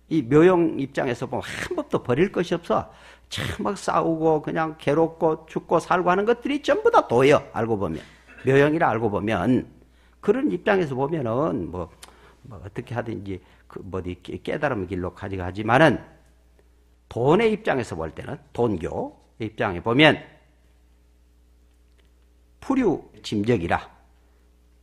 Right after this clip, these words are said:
자치를 에 머무르지 않는다. 다시 말해서 원래 무일물인데 천성도 찾으려 찾을 길이 없다 그랬어.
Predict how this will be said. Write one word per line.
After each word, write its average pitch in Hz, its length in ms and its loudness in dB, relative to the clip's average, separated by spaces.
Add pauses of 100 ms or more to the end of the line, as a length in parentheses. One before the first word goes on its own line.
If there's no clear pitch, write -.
(120)
자치를 - 800 0 (1040)
에 156 160 2
머무르지 123 460 0
않는다. 101 400 -8 (840)
다시 117 260 -4
말해서 113 400 2
원래 175 380 4
무일물인데 120 1120 0 (1120)
천성도 240 640 -2
찾으려 214 420 -8
찾을 208 340 -10
길이 - 280 -8
없다 85 260 0
그랬어. 73 280 -8